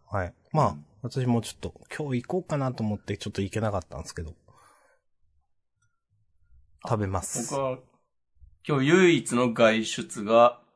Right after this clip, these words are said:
Speaker 2: これを買いに行ったことです。
Speaker 1: はいはいはい。
Speaker 2: ありがとうございます。
Speaker 1: はい。
Speaker 2: はい。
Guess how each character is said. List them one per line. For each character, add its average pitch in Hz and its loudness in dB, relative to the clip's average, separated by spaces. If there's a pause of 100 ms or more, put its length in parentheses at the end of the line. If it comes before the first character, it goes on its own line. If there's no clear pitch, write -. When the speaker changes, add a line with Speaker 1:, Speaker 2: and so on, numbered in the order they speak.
(160)
Speaker 2:
こ - -4
れ 107 2
を 101 0
買 95 2
い - 0
に 90 -4
行 85 -12
っ - -20
た - -8 (600)
こ - -20
と - -20
で - -20
す。 127 -6
Speaker 1:
は 104 -2
い 87 -4
は 85 -10
い - -18
は - -20
い。 - -20 (3750)
Speaker 2:
あ 101 -4
り 85 -4
が 73 -4
と - -16
う - -20
ご - -20
ざ - -20
い - -20
ま - -20
す。 - -20 (840)
Speaker 1:
は - 0
い。 - -4 (1400)
Speaker 2:
は 80 -10
い。 67 -20